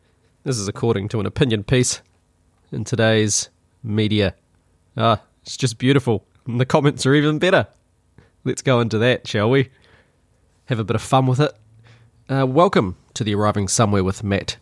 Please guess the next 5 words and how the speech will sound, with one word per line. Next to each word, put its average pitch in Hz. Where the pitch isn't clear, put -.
J 92
podcast. -
Commentary, 98
comedy, 123
conversation. 143